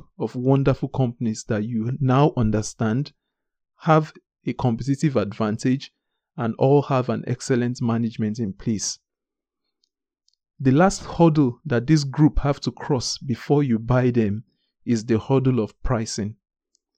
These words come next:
Up to this moment, we were not concerned about the share price of the company.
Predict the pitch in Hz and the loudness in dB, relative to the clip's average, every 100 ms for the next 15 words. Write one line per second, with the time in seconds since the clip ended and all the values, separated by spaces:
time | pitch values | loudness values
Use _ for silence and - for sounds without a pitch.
0 | _ _ _ _ _ _ _ 214 233 170 | _ _ _ _ _ _ _ 0 0 2
1 | 170 - 156 147 120 131 - 135 120 131 | 2 4 4 4 2 -2 -4 2 2 4
2 | 165 - 135 120 143 120 113 113 123 110 | 0 0 -2 0 0 0 0 2 0 0
3 | - - 131 - 127 113 110 95 107 113 | -4 -2 -2 0 0 2 0 -2 -4 -2
4 | 107 - 101 | -4 -4 -8